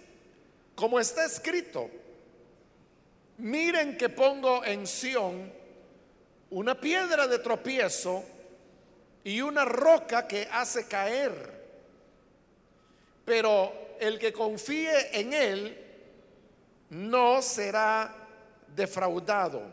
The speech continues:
Hermanos, el deseo de mi corazón y mi oración a Dios por los israelitas es que lleguen a ser salvos.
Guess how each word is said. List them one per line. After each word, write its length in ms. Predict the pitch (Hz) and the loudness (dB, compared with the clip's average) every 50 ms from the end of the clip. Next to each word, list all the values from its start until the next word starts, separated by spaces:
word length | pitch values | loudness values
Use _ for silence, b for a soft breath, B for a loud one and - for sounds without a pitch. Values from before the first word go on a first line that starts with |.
| - - - - - - - - - - - - _ _ _ _ _ _ _ _ _ _ _ _ _ _ _ _ _ _ _ _ _ _ _ _ _ _ _ _ _ _ _ _ _ _ _ - | -18 -20 -20 -20 -20 -20 -20 -20 -20 -20 -20 -20 _ _ _ _ _ _ _ _ _ _ _ _ _ _ _ _ _ _ _ _ _ _ _ _ _ _ _ _ _ _ _ _ _ _ _ -4
Hermanos, 720 | 240 247 277 330 349 359 359 330 269 214 - - - - - - - - - - - - - _ _ _ _ _ _ _ _ - | -2 -2 0 2 0 0 0 0 -2 -4 -4 -4 -6 -10 -14 -20 -20 -20 -20 -20 -20 -20 -20 _ _ _ _ _ _ _ _ -2
el 180 | 233 240 240 | -2 0 0
deseo 480 | 277 262 - - 330 339 359 359 339 320 | 0 0 0 0 0 0 0 0 2 2
de 100 | 302 277 | 2 2
mi 140 | 254 254 202 | 0 0 -2
corazón 840 | 185 220 214 202 196 175 - - 226 208 170 143 151 156 165 - - - - - - - - - _ _ _ _ _ _ _ _ - | 0 0 2 2 0 0 -2 0 0 0 -2 -2 -6 -12 -16 -18 -20 -20 -20 -20 -20 -20 -20 -20 _ _ _ _ _ _ _ _ -4
y 120 | 247 247 262 | -2 -2 -2
mi 140 | 262 269 | 0 0
oración 580 | 269 262 240 220 202 - - 247 269 302 302 294 | 0 0 0 0 -2 -4 -2 0 2 2 2 2
a 100 | 254 226 | 2 0
Dios 360 | 208 233 254 285 285 269 277 | 0 0 2 2 2 2 0
por 220 | - - 226 220 220 | -2 -2 -2 -2 0
los 180 | 220 190 - | -2 -4 -4
israelitas 960 | 220 214 190 202 202 185 185 185 185 180 165 - - - 151 160 160 - - - - - - - - - - - - - _ - | -4 -6 -4 -2 -2 -2 -2 -4 -4 -6 -6 -6 -6 -8 -8 -8 -8 -10 -14 -18 -20 -20 -20 -20 -20 -20 -20 -20 -20 -20 _ -6
es 400 | - 220 233 247 262 247 247 - | -2 0 2 2 0 0 -2 -6
que 180 | - 208 214 208 | -4 -4 -4 -2
lleguen 360 | 202 220 226 226 226 214 208 | -2 -2 -2 -2 -2 -2 -4
a 80 | 196 175 | -6 -6
ser 280 | - 220 220 214 208 185 | -4 -4 -6 -6 -6 -6
salvos. 840 | - - 247 254 269 262 240 202 147 135 131 123 - - - - | -6 -4 -2 -2 -4 -4 -6 -8 -8 -8 -8 -8 -10 -14 -16 -16